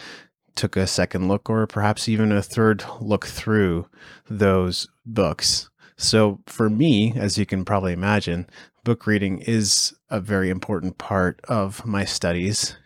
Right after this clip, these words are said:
and my life. Now, because I've accumulated so much knowledge and information, some of it is just a regurgitation of things I've already read.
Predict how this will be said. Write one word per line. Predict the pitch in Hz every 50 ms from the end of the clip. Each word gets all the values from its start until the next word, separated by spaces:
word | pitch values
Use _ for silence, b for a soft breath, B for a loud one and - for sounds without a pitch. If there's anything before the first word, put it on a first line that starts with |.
| _ -
and | - 98 92
my | 87 87
life. | 90 98 117 127 110 87 87 - - - - - _ _ b b b b b b b b b b -
Now, | 101 101 107 107 104 104 104 - - _ _ _ _ _ _ -
because | - - - - - 139 131 139
I've | 123 107
accumulated | 107 - - - 123 113 113 113 104 101 101 98 90
so | - -
much | 98 92 87 - -
knowledge | 92 95 95 98 98 95 90 -
and | 90 92
information, | 90 - - 87 87 87 104 120 135 131 - - 87 85 90 b b b b b b b b
some | - - 156 170
of | 185 156 117
it | 107 110 104 104 85 -
is | - 113 101 95 -
just | - - - 113 107 - -
a | 107 101
regurgitation | 98 101 101 104 110 110 101 98 90 - - 117 123 113 - 104
of | 95 92
things | - - 110 107 104 101 90 98
I've | 98 98 98 92 -
already | - 107 104 98 92 92 87
read. | 85 98 110 113 95 92 - - - -